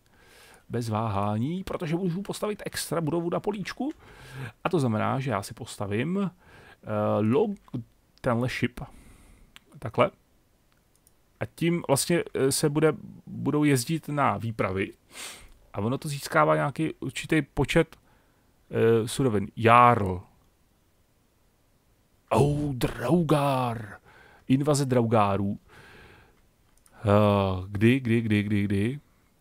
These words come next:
Eh, někdy na jaře.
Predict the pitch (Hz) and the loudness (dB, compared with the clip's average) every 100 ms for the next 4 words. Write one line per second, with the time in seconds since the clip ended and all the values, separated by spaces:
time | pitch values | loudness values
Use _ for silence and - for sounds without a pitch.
0 | _ - 107 95 85 - 120 - - - | _ -12 -10 -8 -10 -12 -16 -18 -20 -20
1 | _ _ _ _ _ _ _ _ _ _ | _ _ _ _ _ _ _ _ _ _
2 | _ _ _ 120 104 104 104 101 101 104 | _ _ _ -12 -6 -4 -2 -2 -2 0
3 | 101 | -2